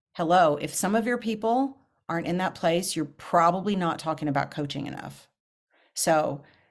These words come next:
hopefully everyone has at least a couple of people on that list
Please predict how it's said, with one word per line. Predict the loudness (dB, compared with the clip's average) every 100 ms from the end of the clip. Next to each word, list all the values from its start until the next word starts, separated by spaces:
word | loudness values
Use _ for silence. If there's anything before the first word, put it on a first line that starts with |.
| _
hopefully | -20 0 2 2 0 -2 0 0 -2 0
everyone | 0 2 0 0 -2
has | -2 -4 -4 -4
at | -6 -4
least | -2 -2 -2
a | -2
couple | -2 -2
of | -4
people | -4 -4 -4 -2
on | -2 0
that | 0 -2
list | -2 -2 0 -2 -4 -8